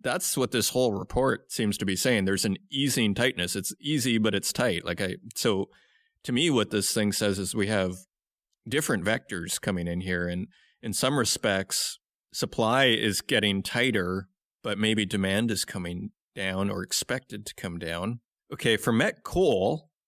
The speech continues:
Adam points out that prices rose as sanctions have hit Russia. That makes sense, which had provided sixteen percent of global supply in twenty twenty-one.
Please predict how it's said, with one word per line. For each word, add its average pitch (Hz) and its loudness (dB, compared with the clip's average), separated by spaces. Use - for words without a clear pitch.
Adam 143 -2
points 131 0
out 120 2
that 107 -6
prices 135 -4
rose 107 2
as - -6
sanctions 117 -2
have 95 -8
hit 104 0
Russia. 139 -2
That 101 -8
makes 85 -4
sense, 139 0
which 131 -8
had 131 0
provided 120 2
sixteen 160 -2
percent 127 0
of 90 -6
global 120 0
supply 107 -2
in 120 0
twenty 78 -8
twenty-one. 82 -8